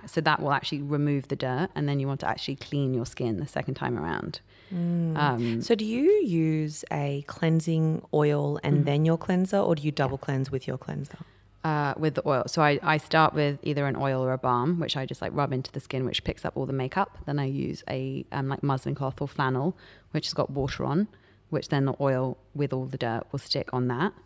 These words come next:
Speaker 1: to remove my, so that's my makeup gone. Then I wanna actually clean my skin, make sure I've got all the pollution out, all the sunscreen can be really pore
Speaker 2: Yes.
Speaker 1: blocking as well. So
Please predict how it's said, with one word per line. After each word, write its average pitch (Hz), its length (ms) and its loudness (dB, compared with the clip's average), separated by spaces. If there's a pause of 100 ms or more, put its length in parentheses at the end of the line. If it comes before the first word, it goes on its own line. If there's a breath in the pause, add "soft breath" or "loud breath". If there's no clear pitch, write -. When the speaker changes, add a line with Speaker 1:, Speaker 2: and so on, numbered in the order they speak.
Speaker 1:
to - 120 -4
remove 135 420 0
my, 123 160 -4 (100)
so - 120 -8
that's - 220 -2
my 135 80 -2
makeup 131 380 -6
gone. 139 340 2 (360 loud breath)
Then 139 120 -2
I 135 60 0
wanna 135 180 4
actually - 280 0
clean 139 360 -2
my 127 120 -2
skin, 131 480 -2
make 143 140 -4
sure - 160 -4
I've 127 140 -4
got - 80 -2
all 151 160 2
the 139 60 -4
pollution 135 420 -4
out, 131 180 -4 (260 loud breath)
all 151 120 -2
the 139 80 -4
sunscreen 139 640 0
can 135 200 -6
be 135 180 -6
really 135 240 -6
pore 139 200 -4
Speaker 2:
Yes. 143 80 -2
Speaker 1:
blocking 135 280 -2
as 135 140 -6
well. 127 160 0
So 131 260 -4